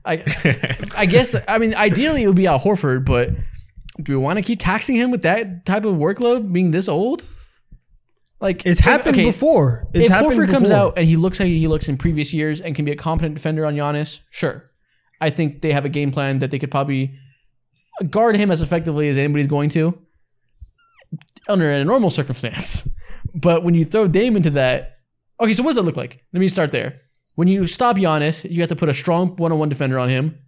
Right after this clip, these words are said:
Speaker 1: It'll be Al Horford probably. And you have to have a lot of help at the nails and leave wing shooters open and not let the corners open, but have wing shooters. Who are the wing shooters gonna be? Pat Connaughton and Chris Middleton.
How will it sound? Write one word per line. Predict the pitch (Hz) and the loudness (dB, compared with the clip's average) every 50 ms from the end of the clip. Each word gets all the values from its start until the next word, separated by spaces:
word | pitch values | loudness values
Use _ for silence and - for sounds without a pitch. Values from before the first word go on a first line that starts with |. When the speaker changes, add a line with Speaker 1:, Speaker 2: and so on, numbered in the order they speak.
| _ _ | _ _
Speaker 1:
It'll | 135 139 139 | -4 -2 -2
be | 139 139 139 | 0 0 0
Al | 139 143 | 0 2
Horford | 151 131 117 127 123 | 0 0 0 -2 -2
probably. | 127 117 117 120 120 131 - - - - - _ _ _ _ _ _ _ _ | -2 -2 -2 -2 -2 -2 -4 -6 -10 -20 -20 _ _ _ _ _ _ _ _
And | 160 165 165 165 | 0 2 4 4
you | 156 | 2
have | 165 160 175 | 2 2 2
to | 160 | 0
have | 160 156 143 | 0 0 0
a | 147 | 0
lot | 143 151 160 | 2 2 2
of | 160 139 | 2 2
help | 131 156 151 - | 2 0 0 0
at | 156 131 | -2 -4
the | 147 | -2
nails | 139 135 135 131 131 131 135 135 - - - - - - - - - | -2 0 0 0 0 -2 -4 -6 -6 -10 -10 -10 -10 -18 -10 -4 -2
and | 160 151 | 0 2
leave | 147 165 165 160 147 165 - 208 | 2 2 2 2 0 -2 -4 -8
wing | 160 143 156 170 165 160 | -4 -2 -2 0 0 -2
shooters | 147 - 170 147 139 131 135 | -2 -2 -2 0 0 0 0
open | 127 123 - 123 - 165 - _ _ _ | -2 -2 -4 -6 -10 -10 -14 _ _ _
and | - 156 | -4 -4
not | 147 143 151 | -2 -2 -4
let | 143 - | -4 -4
the | 135 | -2
corners | 160 147 135 123 | -2 -2 -2 -2
open, | 127 120 123 120 120 123 | -2 -2 -2 -2 -2 0
but | 139 131 | 0 2
have | 135 127 123 | 2 2 2
wing | 131 127 | 0 -2
shooters. | 120 - 127 - - - - - - - - - - - - - - - | -2 -2 -2 -2 -2 0 -2 -2 -4 -4 -8 -6 -8 -8 -8 -8 -8 -2
Who | - 269 | 0 2
are | 277 | 2
the | 247 | 2
wing | 226 220 208 | 2 2 2
shooters | 185 214 202 170 | 2 2 2 2
gonna | 165 170 151 | 2 2 2
be? | 135 135 123 - - - - _ _ _ - - - _ _ _ - - - _ | 0 -2 -4 -6 -8 -12 -20 _ _ _ -20 -20 -20 _ _ _ -20 -20 -8 _
Pat | - 233 277 - | 0 0 0 2
Connaughton | 240 220 214 202 185 208 196 196 196 - - _ | 0 0 0 0 -2 -2 -2 -4 -4 -8 -10 _
and | 156 135 | -8 -2
Chris | - 180 170 | -2 0 0
Middleton. | 165 147 127 135 131 - 139 135 - | 0 -2 -2 -2 -4 -6 -6 -8 -10